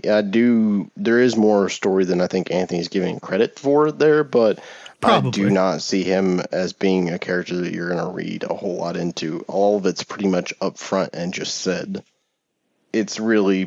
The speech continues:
Speaker 1: pretty obvious on most of his character that he's more of just a joke character that's supposed to be representative of the third group, which is essentially just,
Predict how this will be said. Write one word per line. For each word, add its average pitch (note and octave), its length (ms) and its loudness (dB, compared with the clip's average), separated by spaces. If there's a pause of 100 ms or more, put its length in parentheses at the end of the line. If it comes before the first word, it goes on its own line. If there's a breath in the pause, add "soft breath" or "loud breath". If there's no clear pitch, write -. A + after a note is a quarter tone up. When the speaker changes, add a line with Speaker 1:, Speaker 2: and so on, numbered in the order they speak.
(100)
Speaker 1:
pretty G2 680 -2
obvious E2+ 480 -2
on F2 60 -2
most E2+ 220 -2
of E2+ 60 -8
his F2 120 -4
character F2+ 360 -4
that F#2 140 -6
he's F#2+ 200 -6
more F#2+ 220 2
of F2 80 -6
just - 240 -8
a F#2+ 60 -4
joke F2+ 400 -4
character F2+ 500 -2
that's F2 180 -6
supposed - 300 -4
to - 60 -12
be F2 240 -4
representative F2+ 840 -4
of F2+ 160 -8
the F2 120 -4
third F2 340 -2
group, E2+ 280 -8
which F#2 160 -8
is F#2 140 -8
essentially E2 580 -6
just, - 360 -12